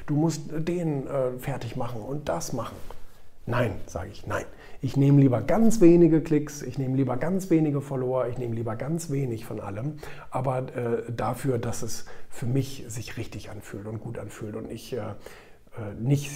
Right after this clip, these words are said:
äh, solche Gedanken habe oder irgendwelche Leute glauben, sie müssen. Das muss ich sagen, s-,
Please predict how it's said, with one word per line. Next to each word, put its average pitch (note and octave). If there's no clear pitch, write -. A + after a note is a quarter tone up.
äh, A#2+
solche A#2
Gedanken A#2
habe G#2+
oder G#2+
irgendwelche A2
Leute A2
glauben, G#2+
sie G#2+
müssen. G#2+
Das F#3
muss G#3
ich F#3
sagen, E3
s-, B2+